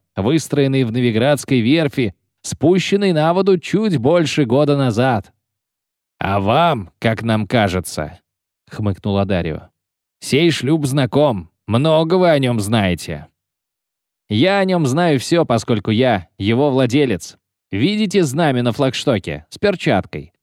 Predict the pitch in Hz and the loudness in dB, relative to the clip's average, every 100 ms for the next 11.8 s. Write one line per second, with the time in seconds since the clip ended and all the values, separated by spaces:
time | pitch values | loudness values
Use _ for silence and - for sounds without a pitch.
0 | _ _ - - 175 123 147 160 - 120 | _ _ -2 0 0 0 0 0 -2 0
1 | 127 120 160 156 104 78 _ _ - 98 | 2 0 0 0 -2 -6 _ _ -2 -2
2 | 101 139 131 117 117 - 117 127 143 156 | 0 0 0 -2 -4 -2 0 0 0 -2
3 | 175 180 - 180 165 127 - _ - 117 | -2 -2 0 2 2 0 -4 _ -2 0
4 | 113 117 151 151 131 131 147 127 196 165 | 0 0 -2 -2 -2 -2 0 0 0 -2
5 | - _ _ - 107 98 156 170 135 143 | -8 _ _ -2 0 2 2 2 2 0
6 | 127 113 123 127 135 127 156 165 113 107 | 2 0 0 0 -2 0 2 2 2 -2
7 | 85 76 _ _ _ _ _ _ _ _ | -4 -10 _ _ _ _ _ _ _ _
8 | 95 113 127 123 104 123 104 127 - 135 | -2 0 2 0 0 -2 0 -2 2 2
9 | 120 95 82 - 78 76 _ _ - 101 | 2 0 -6 -8 -10 -12 _ _ -6 -4
10 | 90 98 110 123 110 95 113 107 - 92 | -2 0 0 0 -2 0 0 -2 -2 -4
11 | 113 98 87 90 87 113 165 | -2 -4 -4 -4 -2 0 -2